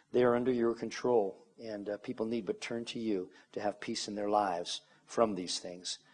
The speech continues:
Not that they won't be affected by them, but that they will be children of the Most High. And Lord, so this morning we thank you for what you're going to do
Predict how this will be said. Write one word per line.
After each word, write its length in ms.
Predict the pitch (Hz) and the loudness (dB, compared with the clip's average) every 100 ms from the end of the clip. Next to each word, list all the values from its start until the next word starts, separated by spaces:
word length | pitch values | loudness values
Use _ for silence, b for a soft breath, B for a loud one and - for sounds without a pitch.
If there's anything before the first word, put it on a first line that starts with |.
| b - | b 4
Not 240 | 120 - | 6 6
that 100 | 131 | 4
they 140 | 135 | 4
won't 260 | 123 131 131 | 6 4 2
be 80 | 131 | 0
affected 500 | 123 - 143 113 90 | 2 2 2 0 0
by 200 | 98 92 | 0 0
them, 180 | 90 87 | -6 -10
but 160 | - - | -10 -6
that 140 | 104 | -6
they 120 | 107 98 | -4 -4
will 140 | 98 | -4
be 320 | 92 104 101 b b b - | -2 -2 -4 b b b -4
children 340 | - 131 120 | 4 6 4
of 60 | 110 | 0
the 80 | 104 | 0
Most 280 | 101 101 - | 0 -2 -4
High. 300 | 98 78 - _ _ B B B | -6 -6 -10 _ _ B B B
And 140 | - 117 | -2 4
Lord, 180 | 123 120 | 4 4
so 200 | 120 110 | 2 2
this 200 | 110 - | 0 0
morning 280 | 127 127 | 0 2
we 100 | 110 | 0
thank 320 | 104 120 117 113 | 0 0 0 -4
you 60 | |
for 180 | - 110 | -6 -4
what 180 | 104 - | -4 -6
you're 80 | 101 | -6
going 200 | 104 - | -8 -8
to 100 | 87 | -4
do 360 | 117 131 131 | 2 2 2